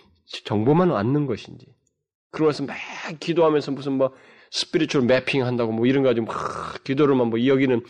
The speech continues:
마귀가 있으니까 이 동네는 마귀가 떠나라고 이런 것만 하는지 모르겠어요. 현실적이에요, 여러분. 현실적이어야 돼요. 응? 현실 속에서 사단이 놓은 괴계들을 분별하는 것이지, 일차적으로. 전투하는 교회의 지체로서 우리가 존재하는 걸 잊지 말아야 됩니다.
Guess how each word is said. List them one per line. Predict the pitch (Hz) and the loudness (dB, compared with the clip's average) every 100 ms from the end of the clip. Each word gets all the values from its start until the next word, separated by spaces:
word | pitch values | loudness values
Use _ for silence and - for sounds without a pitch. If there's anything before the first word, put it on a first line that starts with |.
| - - | -14 -4
마귀가 | 101 131 135 | 0 2 2
있으니까 | 120 123 120 | 2 0 0
이 | 127 | 0
동네는 | 131 127 117 | 2 2 2
마귀가 | 104 110 120 | 2 0 0
떠나라고 | 143 139 123 | 0 2 2
이런 | 120 160 | 4 4
것만 | 156 131 | 4 2
하는지 | 117 120 117 | 0 -4 -6
모르겠어요. | 76 - _ _ _ _ _ _ _ _ _ _ | -10 -16 _ _ _ _ _ _ _ _ _ _
현실적이에요, | - - 151 147 147 147 101 82 98 139 | -20 -12 -8 -6 -8 -8 -10 -12 -16 -16
여러분. | 87 - | -18 -18
현실적이어야 | 104 113 120 - 92 - | -18 -16 -16 -16 -16 -18
돼요. | - 104 120 - - - - - | -18 -16 -16 -18 -20 -20 -20 -18
응? | 110 180 - - - - - | -12 -10 -12 -20 -20 -20 -20
현실 | - 180 240 277 | -2 4 4 4
속에서 | 285 254 226 196 175 | 2 2 2 2 0
사단이 | - - 196 196 | -4 -6 -2 2
놓은 | 175 180 190 175 | 6 8 6 4
괴계들을 | 170 151 175 196 180 | 2 4 6 6 6
분별하는 | - 165 170 160 147 | 4 2 4 4 2
것이지, | 135 110 110 131 175 90 - - | 0 -4 -2 2 2 2 -6 -12
일차적으로. | 104 123 101 80 80 95 90 - _ _ _ _ _ _ _ _ _ - | -8 -6 -6 -8 -6 -6 -6 -10 _ _ _ _ _ _ _ _ _ -16
전투하는 | - - - 107 127 | -14 -12 -12 -12 -12
교회의 | - 131 - | -12 -12 -12
지체로서 | - - - - - | -14 -14 -16 -14 -14
우리가 | - - - | -14 -14 -16
존재하는 | 104 101 - - | -16 -16 -16 -18
걸 | - | -20
잊지 | - | -20
말아야 | - - - | -20 -20 -20
됩니다. | _ _ | _ _